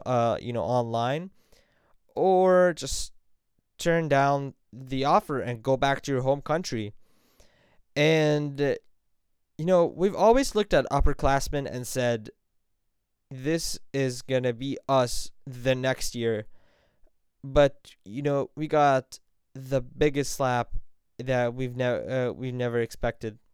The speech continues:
to get. I always saw us versus this year and the pandemic. It's like Leonardo DiCaprio and the bear from The Revenant.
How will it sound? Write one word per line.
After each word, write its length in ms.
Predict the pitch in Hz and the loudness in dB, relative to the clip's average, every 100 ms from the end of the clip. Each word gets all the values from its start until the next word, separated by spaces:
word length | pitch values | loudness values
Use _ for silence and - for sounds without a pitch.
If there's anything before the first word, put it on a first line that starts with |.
| _ - | _ -12
to 80 | |
get. 260 | 113 117 - _ _ _ _ _ _ _ _ _ _ _ | -4 -4 -4 _ _ _ _ _ _ _ _ _ _ _
I 120 | 147 | 2
always 300 | 151 214 254 | 4 4 4
saw 340 | - 214 160 - - | 2 6 6 4 2
us 520 | 139 131 - - - - _ 135 | 4 4 0 -10 -14 -20 _ -8
versus 480 | 131 131 - 123 | -4 -2 -4 -10
this 340 | - 139 - 135 | -4 -4 -2 -4
year 480 | 135 127 123 123 - - | 0 4 4 4 0 -6
and 500 | 123 117 110 110 107 | -4 -2 -2 -4 -4
the 80 | 113 | -2
pandemic. 480 | 120 123 143 143 - | 0 0 0 -2 -4
It's 200 | 135 - | -10 -2
like 400 | 143 127 117 - _ _ _ _ _ _ | 0 0 -2 -12 _ _ _ _ _ _
Leonardo 520 | 127 135 135 139 151 | -4 -2 2 2 2
DiCaprio 680 | 143 - 143 175 156 123 113 | 0 -2 -2 0 2 2 2
and 80 | 110 | 0
the 80 | 110 | -2
bear 460 | 117 127 113 113 - | 0 2 2 -2 -6
from 200 | - 120 | -8 -4
The 80 | 113 | 2
Revenant. 520 | 123 127 113 104 | 2 2 -4 -8